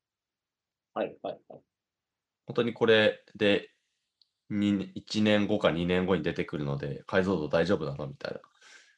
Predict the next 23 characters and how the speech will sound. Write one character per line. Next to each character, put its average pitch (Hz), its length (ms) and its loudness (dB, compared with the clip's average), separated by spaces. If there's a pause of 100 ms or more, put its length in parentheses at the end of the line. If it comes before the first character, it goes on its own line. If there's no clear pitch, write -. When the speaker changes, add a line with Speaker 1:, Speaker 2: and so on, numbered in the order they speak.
Speaker 2:
話 87 240 -2
と 82 80 -8
か - 100 4
あ 139 40 6
る 131 80 -2
と - 80 -6
思 71 180 -4
う - 20 -8
ん - 40 -14
で - 80 -8
す - 100 -12
よ - 60 -8
ね。 139 200 -8 (680)
で、 104 380 4 (400)
え 95 120 -4
ー 95 40 -8
と、 - 60 -14
ち - 100 -12
ょ - 20 -10
っ - 20 -10
と - 100 -2
こ 117 80 4
れ、 92 320 8